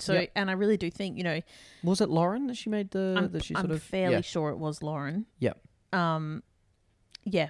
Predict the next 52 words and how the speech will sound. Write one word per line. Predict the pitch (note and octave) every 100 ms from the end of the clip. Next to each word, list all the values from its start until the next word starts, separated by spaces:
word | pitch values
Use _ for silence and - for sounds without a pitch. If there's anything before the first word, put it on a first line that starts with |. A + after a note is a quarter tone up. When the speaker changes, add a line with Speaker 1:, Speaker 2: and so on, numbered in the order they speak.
| -
Speaker 1:
So | - - E3+
I | -
think | G3 C#3
that | C3
was | F3+
a |
really | F3 F3 E3 E3
good | D#3+ D#3+
move | C#3+ C#3 - _ -
on | D3+
her | D#3+
Speaker 2:
Yeah. | G2+ C#3
Speaker 1:
behalf. | D3+ F#3+ -
Speaker 2:
Yeah, | A#2 F#2+ -
definitely. | G#2+ A#2 F#2 -
Speaker 1:
Then | G#3
we | G#3+ G#3+ G#3
nip | A3+ B3
over | B3+ A3+
to | F3 - - -
Karma | - F3+ D#3 D#3 D3 -
real | D#3
quickly. | - - G3+
And | C4+ E4
it's | E4
always | F#4+ D#4+ A#3
back | F3+
and | G#3
forth | - D#3 -
in | D#3
this | D#3
first | - C#3+
one, | D3+
trying | D3 G3
to | F#3
give | F3
us | D#3+
a | F3
little | G#3 A3+ G#3
bit | G#3
of | F#3+
a | E3
spice | - - G#3 G3+ F3+
of |
every, | F#3+ F#3+ F3+ -
every | G#3 G3+ F3+
person | - E3 - E3
and | C3+
Speaker 2:
Yep. | C3
Speaker 1:
then, | D#3 D3 C#3
you | C3
know, | C#3+